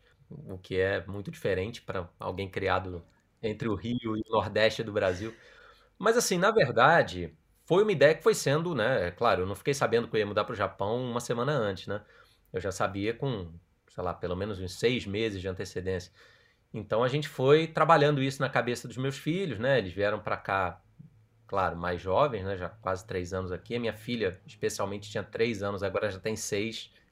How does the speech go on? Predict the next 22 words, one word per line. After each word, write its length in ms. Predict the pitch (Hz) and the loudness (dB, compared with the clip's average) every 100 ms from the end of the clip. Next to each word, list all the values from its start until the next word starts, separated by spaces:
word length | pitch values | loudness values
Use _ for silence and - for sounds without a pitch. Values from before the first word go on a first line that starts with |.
| - | -14
Então, 760 | 101 - 98 98 95 90 85 - _ - | -12 -4 -2 0 -2 -6 -10 -14 _ -2
pra 220 | 104 98 | 2 4
ela 280 | 101 117 101 | 6 6 4
vai 200 | 98 95 | 2 0
ser 340 | - 104 98 | -6 -4 0
a 80 | 90 | 0
volta 420 | 90 101 104 - | 2 2 2 -2
ao 80 | 95 | -2
Brasil, 640 | 95 95 85 95 92 90 _ _ _ _ | 0 0 -2 -6 -8 -10 _ _ _ _
realmente 520 | - 135 135 113 135 | 4 4 4 2 0
vai 120 | 110 101 | 0 -2
ser 160 | - | -2
um 140 | 107 104 | -4 -6
mundo 260 | 113 98 | -8 -6
novo, 360 | 95 98 117 104 | -2 -2 -2 -6
porque 580 | - - 98 95 90 90 _ _ _ _ - | -16 -14 -8 -6 -8 -12 _ _ _ _ -8
a 100 | 101 | -4
gente 200 | 123 127 | -2 2
não 160 | 143 | 2
voltou 320 | 151 131 127 | 2 0 0
ao 60 | 123 | 2
Brasil 440 | 113 92 92 117 | 2 2 -2 -8